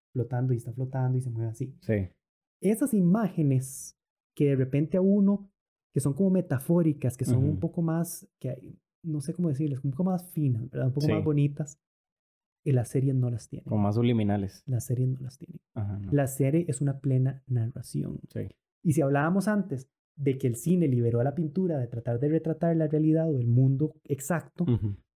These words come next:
Speaker 1: yo creo que lo interesante de las películas ahora, que aún ahora son más lujo que antes, hacer una película hoy es más lujo que antes porque
Speaker 2: Ujú.
Speaker 1: ahora está dominado por las series.
Speaker 2: Sí.
Speaker 1: Em, y hay mu-, y toda la plata está puesta ahí. Em, ahora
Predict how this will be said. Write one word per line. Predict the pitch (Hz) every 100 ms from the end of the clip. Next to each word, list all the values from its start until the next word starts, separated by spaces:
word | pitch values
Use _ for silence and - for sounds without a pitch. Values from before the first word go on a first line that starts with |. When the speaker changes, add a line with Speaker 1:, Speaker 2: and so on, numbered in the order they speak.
| _ _ _ _ _ _ _ _ _ _ _ -
Speaker 1:
yo | 143
creo | 147 175
que | 175 202 - -
lo | 143
interesante | 131 127 120 123 131
de | 170
las | -
películas | 160 160 175 156
ahora, | 165 135
que | -
aún | 113 131 147 -
ahora | 117 131 135
son | 131 135 135 139
más | 156 160
lujo | 160 175 170
que | 160
antes, | 135 151 135
hacer | 117 127
una | 156
película | 156 147 151 143
hoy | 147 175
es | 143
más | 139 160
lujo | 156 165 190
que | 131
antes | 131 143 131
porque | 131 104
Speaker 2:
Ujú. | 113
Speaker 1:
ahora | 117
está | -
dominado | 143 131 117 120 131
por | 135
las | 110
series. | - 117 127 127 _ _ _
Speaker 2:
Sí. | - 104 95 -
Speaker 1:
Em, | 135 127 123 123 131
y | 120
hay | 123
mu-, | 127 135 131
y | 139
toda | 123
la | 131
plata | 135 123
está | - 123
puesta | 117 127
ahí. | 120 131 - _ _ _ _ _
Em, | 151 135 131 131 -
ahora | 143 135 143 165 190